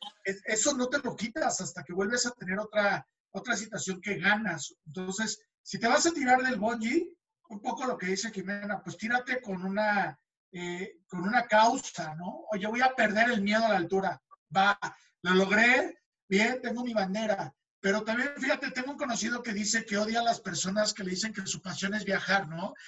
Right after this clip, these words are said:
Entonces, que dice, "¿Y cuál es tu pasión?". "Ah, pues mi pasión es viajar", ¿no? "Ah, no, está padre, ¿no? Eh,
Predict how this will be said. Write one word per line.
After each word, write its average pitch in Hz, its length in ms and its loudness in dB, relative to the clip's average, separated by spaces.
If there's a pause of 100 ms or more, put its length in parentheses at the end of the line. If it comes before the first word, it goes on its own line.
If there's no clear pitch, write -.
Entonces, - 220 -12
que 202 80 -2
dice, 190 140 -4 (140)
"¿Y 226 120 2
cuál 285 160 8
es - 120 2
tu 339 120 -6
pasión?". 226 420 2 (100)
"Ah, 403 280 6
pues 392 180 -6
mi 392 80 -6
pasión 415 320 -4
es 494 100 -4 (120)
viajar", 381 500 2
¿no? 349 280 -12 (760)
"Ah, 208 520 4 (160)
no, 196 360 -10
está - 380 -12
padre, 196 440 4
¿no? 202 300 -4
Eh, 175 200 -8